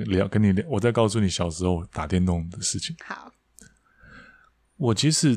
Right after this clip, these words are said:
Speaker 1: 一直很诟病成人游戏的一件事情，就是我觉得成人游戏的游戏厂商，他不能够只是做一个有互-，他，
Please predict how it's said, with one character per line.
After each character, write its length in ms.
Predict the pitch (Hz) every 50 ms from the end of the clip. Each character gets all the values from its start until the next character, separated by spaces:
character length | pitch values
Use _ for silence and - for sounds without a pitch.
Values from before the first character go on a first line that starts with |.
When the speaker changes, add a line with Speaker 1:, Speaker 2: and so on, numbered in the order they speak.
| - -
Speaker 1:
一 120 | - 165
直 140 | 147 120 120
很 260 | 98 98 87 80 82 _
诟 280 | - - 117 107 104
病 240 | - - 104 98 92
成 220 | - - 92 87
人 120 | 85 87 87
游 200 | 85 85 85 85
戏 240 | 82 - - 98 85
的 120 | 92 95
一 120 | 98 101
件 200 | 98 101 101 98
事 200 | 92 - - 101
情， 120 | 92 101 101
就 140 | 98 101 98
是 240 | 92 - 104 92 - _ _ _ _ _
我 200 | - 123 107 98
觉 240 | - - - 120 147
得 180 | 147 185 151 - _ _ -
成 180 | - - 107
人 140 | 107 117 117
游 160 | 117 117 110
戏 140 | 107 131 135
的 80 | 117 110
游 180 | 98 98 98
戏 180 | 92 - 127 107
厂 260 | - - 92 76 76
商， 260 | - - 90 92 101
他 160 | 98 - 135
不 260 | 127 - - - 180 143
能 320 | 107 98 85 85 87 90
够 380 | 87 107 101 90 85 87 90 - - _ _ _ _
只 120 | - - 95
是 220 | - - 120 117
做 360 | 117 - - 131 117 107 101
一 80 | 98 98
个 720 | - - 104 95 92 87 87 87 90 92 - - 110 113 _ _ _ _ _ _ _ _ _ _ _ _ _ _ _ _ _
有 300 | - 127 110 104 95 92
互-， 360 | 85 - - 170 160 131 131 - -
他， 240 | - 180 208 202